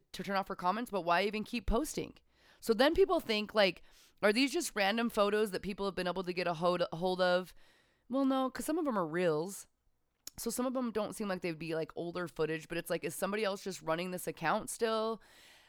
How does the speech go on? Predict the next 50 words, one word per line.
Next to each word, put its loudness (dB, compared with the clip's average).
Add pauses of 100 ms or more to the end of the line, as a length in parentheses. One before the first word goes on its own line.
(100)
I 6
thought, 6
I 6
figured 6
somebody 4
had 2
been -2
running 2
it 0
the 0
whole 0
time 0
during -2
her -6
conservatorship. -4
So -6
why, 0
'cause -4
why 6
would 2
they 2
let 2
her -2
run 0
an -4
Instagram? -4
I -4
mean, -4
you -4
would -4
assume -4
she -8
probably 0
has -2
to, -2 (720)
she -10
probably 2
had 4
to, 2
like, 0 (400)
put 0
it -2
through -2
people, -4
like, -2
what 2
she -4
was -4
gonna -2
post. -4